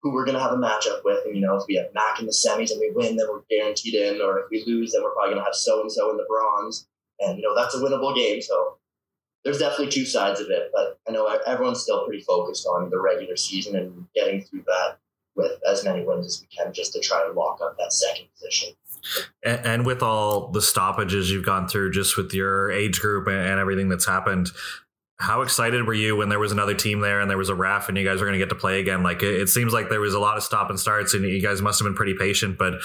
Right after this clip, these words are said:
Speaker 2: a-, a-, as soon as the season was confirmed and you saw a, a team across from you, like, w-, was that just, like, you, you were so fired up just to, like, feel like it was real again?
Speaker 1: Yeah, yeah, no, it was,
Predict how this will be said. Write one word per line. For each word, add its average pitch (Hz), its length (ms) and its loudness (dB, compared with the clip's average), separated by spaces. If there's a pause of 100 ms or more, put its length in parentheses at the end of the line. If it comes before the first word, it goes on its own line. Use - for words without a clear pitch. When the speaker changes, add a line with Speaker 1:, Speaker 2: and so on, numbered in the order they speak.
(260)
Speaker 2:
a-, 101 60 0
a-, 104 340 0
as 101 100 2
soon 131 140 4
as 127 120 0
the 110 80 2
season 120 320 2
was 117 120 2
confirmed 113 540 0
and 104 100 0
you 98 80 2
saw 104 520 2
a, - 80 2
a 101 40 2
team 110 200 0
across 107 380 0
from 104 120 -2
you, 98 160 2
like, 90 200 0 (300)
w-, 104 180 -2
was 104 120 0
that 110 160 2
just, 117 220 0
like, 104 360 0
you, 113 140 2
you 104 120 0
were 104 80 2
so 107 220 4
fired 101 320 0
up 101 140 0
just - 200 0
to, 104 60 2
like, 95 220 2
feel 110 180 0
like 104 140 2
it 104 60 0
was 90 160 0
real 98 180 0
again? 117 380 -2 (1120)
Speaker 1:
Yeah, 98 300 2 (160)
yeah, 107 240 0
no, 101 200 2
it 113 80 4
was, 113 460 -4